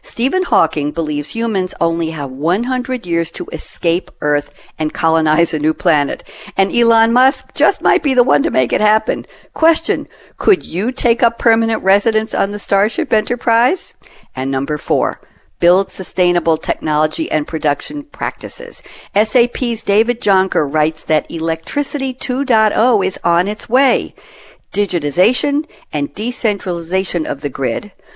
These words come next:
the rise of renewable sources like solar and wind power, the impact of the Internet of Things, and more are coming together to reshape the utility space. And electric vehicles are gaining momentum,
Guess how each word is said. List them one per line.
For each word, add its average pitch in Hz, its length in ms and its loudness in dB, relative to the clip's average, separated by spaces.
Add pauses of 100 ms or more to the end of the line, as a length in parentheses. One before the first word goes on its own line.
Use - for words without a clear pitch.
(180)
the 160 100 0
rise 185 400 0
of 165 140 -4
renewable 214 480 0
sources 160 540 0
like - 180 -2
solar 156 400 0
and 135 160 -4
wind 127 260 -4
power, 117 480 -2 (200)
the 330 180 0
impact 208 400 0
of 160 80 -4
the - 80 -6
Internet 160 400 0
of 143 80 -4
Things, 131 460 -4
and 220 280 -2
more 190 440 0 (260)
are 214 80 -2
coming 220 380 -2
together 156 420 0
to 156 220 -6
reshape 139 680 -4
the 180 100 -16
utility 226 560 -2
space. - 560 -6 (160)
And 185 160 4
electric 196 440 2
vehicles 208 440 0
are 175 80 4
gaining 202 360 0
momentum, 175 680 4